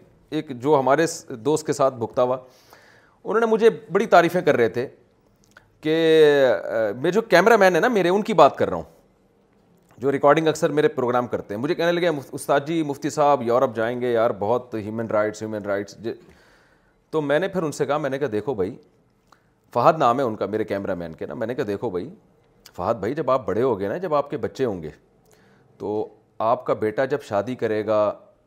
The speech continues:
تو ایسا نہ ہو کہ وسیم سے کر لے شادی وہ"، <laughs> ٹھیک ہے نا، آپ کی بہو جو ہے ستار بھائی یا وسیم بھائی بن جائیں یا سبکتگین صاحب بن جائیں،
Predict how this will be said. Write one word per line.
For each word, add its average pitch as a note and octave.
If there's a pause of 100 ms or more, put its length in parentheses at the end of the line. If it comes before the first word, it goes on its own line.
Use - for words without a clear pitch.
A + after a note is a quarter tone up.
(280)
تو -
ایسا A#2
نہ C#3
ہو E3
کہ D#3+
وسیم B2
سے C3
کر G2+
لے F2
شادی E2+
وہ"، D#2 (300)
<laughs> - (200)
ٹھیک -
ہے -
نا، - (560)
آپ A2+
کی D#3+
بہو B2+
جو C#3
ہے C3+
ستار A#2+
بھائی C3+
یا C#3+
وسیم A2+
بھائی A2+
بن G#2+
جائیں B2 (320)
یا B2
سبکتگین B2+
صاحب A#2+
بن F#2+
جائیں، F2